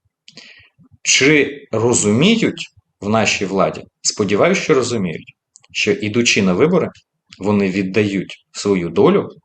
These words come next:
на п'ятдесят відсотків на поталу нашому партнерові. Світові, давай скажемо так. В якому ключову скрипку будуть грати Сполучені Штати.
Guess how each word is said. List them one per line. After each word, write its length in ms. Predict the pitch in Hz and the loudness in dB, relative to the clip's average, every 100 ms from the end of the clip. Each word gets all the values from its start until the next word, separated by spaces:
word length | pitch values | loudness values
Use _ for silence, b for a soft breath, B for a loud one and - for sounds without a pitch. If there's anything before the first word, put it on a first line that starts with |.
| _ | _
на 140 | 104 107 | -4 -2
п'ятдесят 600 | 101 92 98 92 87 - | 0 -2 -2 -4 -8 -10
відсотків 520 | - 120 - - - _ - | -4 -2 -2 -8 -12 _ -4
на 160 | 101 95 | -2 -2
поталу 640 | - - 95 98 127 - _ _ _ | -4 -2 0 2 -2 -10 _ _ _
нашому 440 | 98 90 85 98 92 | -4 -2 -2 -4 -4
партнерові. 500 | - - 85 85 82 _ _ _ _ _ _ _ _ _ _ _ _ _ | -4 -4 -10 -12 -20 _ _ _ _ _ _ _ _ _ _ _ _ _
Світові, 600 | - - 147 - 90 - - | -6 0 0 0 -4 -6 -10
давай 160 | - 82 | -8 -8
скажемо 300 | - - 85 | -6 -8 -8
так. 160 | - - - _ - | -10 -12 -18 _ -10
В 80 | 101 | -2
якому 720 | 120 - 202 226 185 - - _ _ _ _ _ _ _ _ _ _ - - | -2 2 4 4 2 -2 -16 _ _ _ _ _ _ _ _ _ _ -18 -8
ключову 300 | 107 - 117 | -6 -2 -2
скрипку 380 | - 151 - | 0 -2 -2
будуть 300 | 90 101 92 | -4 -2 -4
грати 180 | 90 - | -4 -6
Сполучені 460 | - - 87 - 85 | -6 -10 -10 -10 -10
Штати. 300 | - - | -10 -12